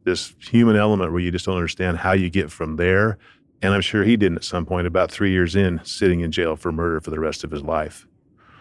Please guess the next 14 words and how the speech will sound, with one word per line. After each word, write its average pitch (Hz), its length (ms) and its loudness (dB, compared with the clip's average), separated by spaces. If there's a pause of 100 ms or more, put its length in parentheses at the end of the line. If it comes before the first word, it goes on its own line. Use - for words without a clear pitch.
(200)
One 113 120 4
of - 20 6
the 113 80 6
most 104 180 2
interesting 107 400 2
things 101 300 0
he 107 80 -2
said 107 260 0
in 87 120 -2
that 82 260 -6
thing 82 220 -4
was 80 180 -8
how 82 220 -2
he 85 340 -4